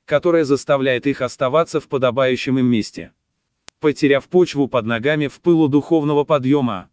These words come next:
вознесясь за облака на крыльях всеобщего уважения, опьянённые своими успехами, мы стали бы подобно соломинке, носимой ветром, если бы по неизречённой своей милости Господь не разбивал бы утлые ладьи нашего тщеславия сильной бурей и не приводил бы нас,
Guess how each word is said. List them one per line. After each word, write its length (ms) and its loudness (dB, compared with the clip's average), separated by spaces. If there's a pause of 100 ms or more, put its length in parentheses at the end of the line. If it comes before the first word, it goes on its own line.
вознесясь 580 0
за 160 0
облака 420 0
на 140 -2
крыльях 400 0
всеобщего 540 -2
уважения, 760 -2 (120)
опьянённые 760 0
своими 380 0
успехами, 800 -4 (240)
мы 220 0
стали 340 0
бы 120 2
подобно 460 2
соломинке, 800 -4 (120)
носимой 580 0
ветром, 500 0
если 420 0
бы 140 4
по 100 0
неизречённой 760 2
своей 340 2
милости 400 0
Господь 480 0
не 120 2
разбивал 520 2
бы 100 -2
утлые 440 2
ладьи 360 2
нашего 380 -2
тщеславия 640 0
сильной 420 0
бурей 360 4
и 40 4
не 120 4
приводил 520 2
бы 120 2
нас, 400 -4